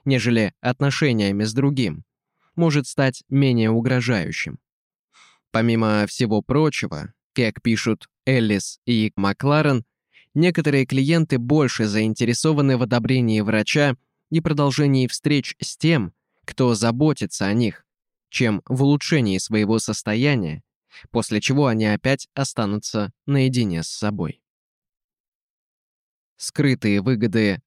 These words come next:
от медикализации психологических проблем. Более того, как подчеркивает Бернс, многие считают, что их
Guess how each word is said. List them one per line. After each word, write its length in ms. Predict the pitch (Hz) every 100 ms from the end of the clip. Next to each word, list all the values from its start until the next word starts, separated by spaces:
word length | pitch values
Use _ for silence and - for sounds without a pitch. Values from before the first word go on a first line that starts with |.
| -
от 180 | 107 -
медикализации 1200 | 123 - - 104 107 107 147 151 - 139 123 - -
психологических 1200 | - 151 156 143 113 95 - 95 - 98 92 - _ -
проблем. 540 | 110 104 98 69 - _ _ _ _ _ _ _ _ _ _ _ _ _ - - -
Более 380 | 107 120 107 101
того, 380 | 107 120 143 123 _ _ _
как 280 | - 120 104
подчеркивает 720 | - 113 131 110 113 104 101 _ -
Бернс, 600 | 117 135 147 127 - - _ _ _ _ - -
многие 420 | 127 165 160 135
считают, 480 | 131 143 151 160 143
что 200 | - 135
их 260 | 131 127